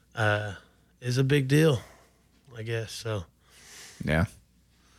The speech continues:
Speaker 1: like, I make a joke whenever I'm selling my C Ds at shows. I'm like, "I have a compact disc, uh, for everybody." <laughs> If you have a C D player still, 'cause a lot of cars and stuff, they don't even have C D players in 'em anymore.
Speaker 2: Oh, yeah.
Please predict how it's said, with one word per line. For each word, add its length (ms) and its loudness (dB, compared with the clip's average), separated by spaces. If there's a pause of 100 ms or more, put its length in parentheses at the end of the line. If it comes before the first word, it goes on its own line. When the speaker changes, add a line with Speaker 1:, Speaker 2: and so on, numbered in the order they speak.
(200)
Speaker 1:
like, 140 2
I 60 4
make 220 4
a 60 2
joke 380 2
whenever 260 2
I'm 140 0
selling 320 0
my 80 -4
C 260 -6
Ds 260 -8
at 120 -12
shows. 460 -4
I'm 160 -12
like, 220 -16 (520)
"I 40 -12
have 220 0
a 240 -4
compact 480 -2
disc, 440 -2 (120)
uh, 200 -16
for 220 -12
everybody." 520 -2 (260)
<laughs> 240 -2 (640)
If 180 4
you 140 6
have 180 8
a 60 6
C 160 4
D 160 4
player 300 4
still, 260 2
'cause 160 2
a 80 4
lot 180 4
of 80 4
cars 380 4
and 120 0
stuff, 280 2
they 100 4
don't 120 6
even 140 6
have 180 4
C 140 0
D 120 4
players 340 0
in 140 -4
'em 100 -8
anymore. 460 -12 (460)
Speaker 2:
Oh, 100 2
yeah. 300 4